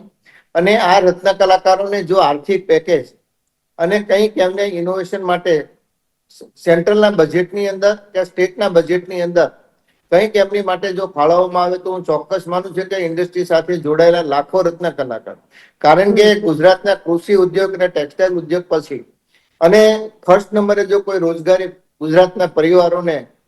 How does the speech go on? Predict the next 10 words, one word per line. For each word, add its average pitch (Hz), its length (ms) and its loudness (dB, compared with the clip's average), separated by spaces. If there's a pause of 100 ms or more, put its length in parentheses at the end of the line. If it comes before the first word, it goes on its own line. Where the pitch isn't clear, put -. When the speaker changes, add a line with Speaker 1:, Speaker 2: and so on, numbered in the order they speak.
(120)
Speaker 1:
આપતું 151 320 -2
હોય 190 180 0
તો 190 120 -4
એ 190 100 -4
gems 160 360 -2
and 180 140 -2
jewellery 160 420 0 (100)
sector 156 280 -4
ગુજરાતનો 151 640 -2
છે. 98 180 -20